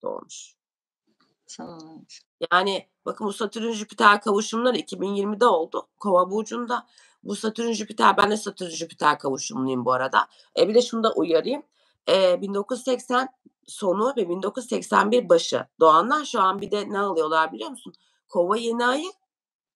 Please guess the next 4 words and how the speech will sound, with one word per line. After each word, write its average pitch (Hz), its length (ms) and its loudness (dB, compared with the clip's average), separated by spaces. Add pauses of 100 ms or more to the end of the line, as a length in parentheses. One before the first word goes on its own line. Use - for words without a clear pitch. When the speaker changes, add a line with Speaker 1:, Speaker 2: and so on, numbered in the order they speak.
(600)
Speaker 1:
Uranüs 208 420 0
karesi, 330 420 -2 (500)
Uranüs 202 400 0
karşıtlığı. 139 720 0